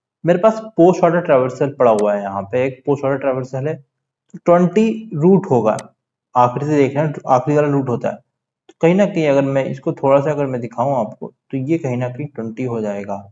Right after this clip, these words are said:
ट्वेंटी यहाँ पे हो जाएगा, क्योंकि ये रूट होता है, रूट पीछे से रूट,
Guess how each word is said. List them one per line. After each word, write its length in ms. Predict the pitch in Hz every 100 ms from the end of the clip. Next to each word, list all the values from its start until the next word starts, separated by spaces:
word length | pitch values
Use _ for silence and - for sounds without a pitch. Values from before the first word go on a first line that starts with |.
| _ -
ट्वेंटी 280 | 135 160 165
यहाँ 180 | 139
पे 120 | 147 139
हो 120 | 123
जाएगा, 280 | 113 107 139
क्योंकि 480 | - - 160 160
ये 140 | 190 202
रूट 380 | 156 165 175 147
होता 220 | 120 143
है, 80 | 139
रूट 380 | 143 151 - - _ _ 135
पीछे 280 | 127 127 -
से 180 | 156
रूट, 300 | 135 143 147